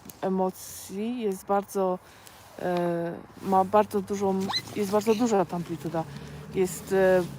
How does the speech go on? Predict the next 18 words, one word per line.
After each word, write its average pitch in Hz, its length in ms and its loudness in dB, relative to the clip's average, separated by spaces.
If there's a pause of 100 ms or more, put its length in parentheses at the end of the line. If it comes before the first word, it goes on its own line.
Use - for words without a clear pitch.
bardzo 208 320 6
duża 202 240 2
różnica 208 480 2
między 190 340 2
tym, 196 360 0 (680)
co 196 120 -2
czujesz 208 300 6
podczas - 480 0
love 214 200 6
bombingu 240 600 4 (160)
i 214 120 -4
tym, 233 220 0
co 220 120 -4
czujesz 214 200 -2
podczas 214 420 -4
hus 240 200 4
bombingu. 175 560 -2 (540)
Em, 180 580 2